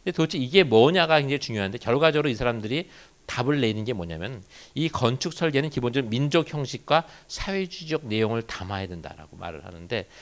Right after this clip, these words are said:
이에서 민족 형식이라는 것은 자기 민족이 좋아하고 구매하는, 맞는 건축 형식. 이건 뭐 단연코 전통 건축 말하는 겁니다.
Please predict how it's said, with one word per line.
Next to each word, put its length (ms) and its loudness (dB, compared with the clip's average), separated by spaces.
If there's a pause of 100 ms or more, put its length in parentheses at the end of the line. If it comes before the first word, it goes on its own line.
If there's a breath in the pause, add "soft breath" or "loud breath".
(160 loud breath)
이에서 260 2
민족 420 2
형식이라는 580 -2
것은 280 -2 (300 soft breath)
자기 400 0
민족이 420 -2
좋아하고 480 2
구매하는, 480 -6
맞는 300 -8
건축 260 -14
형식. 280 -14 (880)
이건 240 -12
뭐 180 -4 (240)
단연코 500 -2
전통 360 -2
건축 180 -2
말하는 260 -2
겁니다. 360 -18